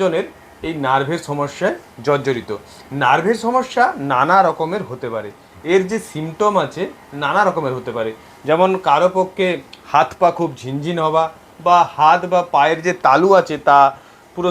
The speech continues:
সেই আগুন লেগে গেলে যেরকম গরম হয় সেই রকম জ্বালা পোড়া ভাব, আবার অনেকের হাত পা অবশ হয়ে যাওয়া, এইগুলো সবই নার্ভের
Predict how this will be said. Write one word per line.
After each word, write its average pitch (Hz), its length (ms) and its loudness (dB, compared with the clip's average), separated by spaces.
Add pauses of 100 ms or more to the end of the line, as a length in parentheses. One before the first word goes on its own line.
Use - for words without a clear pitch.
সেই 180 140 0 (640)
আগুন 175 240 0 (100)
লেগে 220 200 2
গেলে 214 200 0
যেরকম 196 340 -4 (140)
গরম 165 340 4
হয় 196 220 2
সেই 156 220 2
রকম 170 240 0 (440)
জ্বালা 170 300 6
পোড়া 180 200 2 (100)
ভাব, 107 160 -10 (340)
আবার 170 160 4 (100)
অনেকের 170 380 -2
হাত 156 160 2 (100)
পা 175 80 6 (160)
অবশ 175 220 2 (100)
হয়ে 180 180 -2
যাওয়া, 185 200 0 (240)
এইগুলো 208 260 -6 (160)
সবই 175 380 -2 (520)
নার্ভের 156 440 0